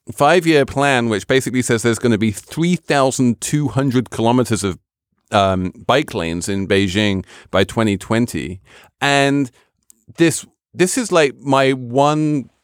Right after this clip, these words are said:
little bit of hope for the urbanist agenda in China,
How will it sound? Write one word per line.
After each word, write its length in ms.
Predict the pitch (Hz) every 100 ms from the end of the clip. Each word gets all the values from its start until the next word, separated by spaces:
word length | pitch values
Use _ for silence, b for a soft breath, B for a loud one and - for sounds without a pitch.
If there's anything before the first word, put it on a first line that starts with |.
| _ _ _ 127 _ _ _
little 280 | 139 165 190
bit 160 | 160
of 140 | 147 127
hope 320 | 127 143 -
for 180 | - 120
the 240 | 98 113 98
urbanist 680 | 113 113 110 104 95 - -
agenda 540 | 95 101 110 104 92
in 220 | 82 92
China, 480 | 90 117 113 110 87